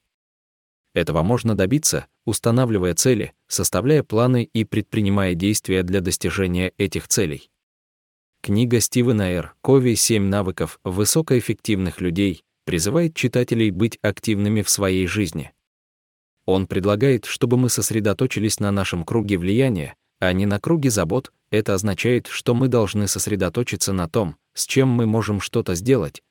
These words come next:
а не беспокоиться о вещах, находящихся вне нашего контроля. Будучи активными,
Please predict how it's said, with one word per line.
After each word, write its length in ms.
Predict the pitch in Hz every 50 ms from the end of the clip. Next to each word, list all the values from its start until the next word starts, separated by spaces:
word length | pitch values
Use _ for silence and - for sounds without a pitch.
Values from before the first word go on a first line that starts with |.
| _ _
а 120 | 98 92
не 120 | 92 92
беспокоиться 720 | 92 92 90 - - 98 87 - 120 120 110 - - 104 92
о 140 | - 87 82
вещах, 520 | 78 85 - - - 98 85 - - _ _ _
находящихся 800 | - 104 95 - - 92 104 135 147 - - 107 - - - 92
вне 200 | 87 95 101 101
нашего 360 | 101 101 101 - - 90 85
контроля. 540 | - - 101 107 - 123 120 92 71 - - _ _ _ _ _ _ _ _ _ _ _ _ _ _ _ _ _ _ _
Будучи 480 | - - 73 110 143 160 147 - - 131
активными, 600 | 110 101 - - 131 120 110 95 82 78 67 -